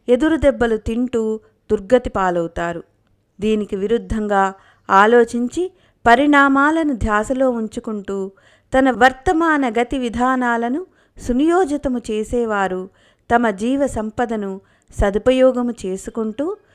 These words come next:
స్వయంగా ధన్యులవడమే కాక, తమని అనుకరించుటకు వీలు కలగజేసి, అనేకులకు మేలు చేస్తారు. మనిషికి ఈశ్వరుడు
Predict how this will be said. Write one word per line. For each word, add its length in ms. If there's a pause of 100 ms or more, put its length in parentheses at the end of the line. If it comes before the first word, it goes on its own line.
(200)
స్వయంగా 760
ధన్యులవడమే 880
కాక, 400 (560)
తమని 400
అనుకరించుటకు 800
వీలు 320
కలగజేసి, 760 (360)
అనేకులకు 680
మేలు 400
చేస్తారు. 540 (680)
మనిషికి 680 (380)
ఈశ్వరుడు 680